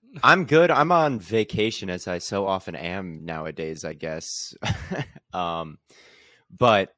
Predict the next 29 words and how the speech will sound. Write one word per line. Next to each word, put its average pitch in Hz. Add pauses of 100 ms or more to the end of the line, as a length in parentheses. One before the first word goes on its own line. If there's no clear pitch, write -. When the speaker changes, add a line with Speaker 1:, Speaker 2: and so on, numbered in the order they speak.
Speaker 2:
I 110
am 98 (320)
up -
here 92
in 78 (420)
Crescent 95 (140)
Beach -
in 82
Northern 82
California. 80 (560)
Uh, 85
I've 78
been 92
getting 98
a 90
lot 85
of 82
sun, 85
as 82
you 80
can 80
see 85
from 87
my 76
skin 78
tone 80
<laughs> -
right 76 (100)
now. -